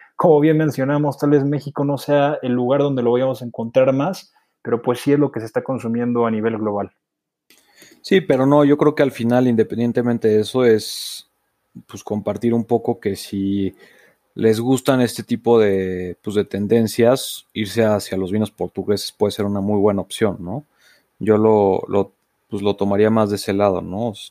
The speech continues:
Speaker 2: Al final es un país que ha sabido atacar perfectamente estas tendencias que el mercado ha pedido y al final, pues, nosotros incluso hemos encontrado productos súper buenos, ¿no?
Speaker 1: Claro, creo que tengo ahí un par de, de vinos en mente portugueses que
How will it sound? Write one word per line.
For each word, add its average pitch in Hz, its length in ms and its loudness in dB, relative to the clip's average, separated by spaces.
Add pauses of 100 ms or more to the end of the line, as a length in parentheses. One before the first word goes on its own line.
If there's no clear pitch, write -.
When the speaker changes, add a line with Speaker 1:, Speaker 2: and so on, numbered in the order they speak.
(140)
Speaker 2:
Al 98 120 -6
final 104 440 0 (580)
es - 80 -14
un 120 120 0
país 110 240 2
que 117 80 0
ha - 120 -2
sabido 107 320 4
atacar 98 380 -4
perfectamente 101 720 -2
estas - 300 -6
tendencias 95 520 -6
que - 140 -14
el 87 60 -8
mercado 101 420 2
ha 101 120 2
pedido 98 440 2
y 90 220 0
al 87 100 -6
final, 98 380 -6 (560)
pues, 139 120 0
nosotros 120 460 2
incluso 110 340 0
hemos 113 220 0
encontrado 101 640 -2
productos 95 420 -8
súper - 460 -6
buenos, 90 340 -6
¿no? 120 160 -8 (140)
Speaker 1:
Claro, 131 340 -2
creo 143 180 -2
que 156 120 2
tengo 151 560 4
ahí 135 320 0
un 139 160 -4
par 135 220 0
de, 131 340 -4
de 123 140 -4
vinos 127 500 -6
en 117 180 -8
mente 127 460 -6
portugueses 123 760 -4
que 117 300 -6